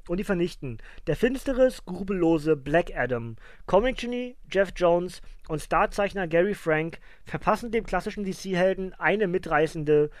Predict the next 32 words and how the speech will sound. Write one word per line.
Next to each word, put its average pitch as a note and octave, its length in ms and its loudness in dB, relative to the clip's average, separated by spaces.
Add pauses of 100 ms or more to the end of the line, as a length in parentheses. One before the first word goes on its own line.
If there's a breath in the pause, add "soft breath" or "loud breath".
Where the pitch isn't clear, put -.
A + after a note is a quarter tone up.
(420 loud breath)
Frischzellenkur. E3 1500 0 (920)
Sechzehn G#3 420 -2
neunundneunzig A3 520 0
Panini G3 240 -2
Comics E3 300 -4
Deutschland, A3 340 -2
zeige F#3+ 200 -2
euch - 20 -6
nochmal E3 180 -4
das F#3+ 100 -4
Cover F#3 340 -2 (720 soft breath)
und D#3+ 200 -6
drehe D#3 160 0
es C#3 100 -6
um G#3 300 -4 (800)
und G3+ 300 -10
dann F#3 100 -8
ist E3+ 140 -12
da E3 80 -6
das D3+ 100 -8
Backcover. F3 520 -2 (760)
Und E3+ 60 -6
dann D#3+ 80 -4
gucke G3 120 0
ich D#3+ 60 -6
nochmal E3+ 160 -4
ganz E3+ 120 -4
kurz - 260 -10
rein, G3+ 300 -6
wann E3 240 -6
das, D3 360 -8
äh, C3 480 -6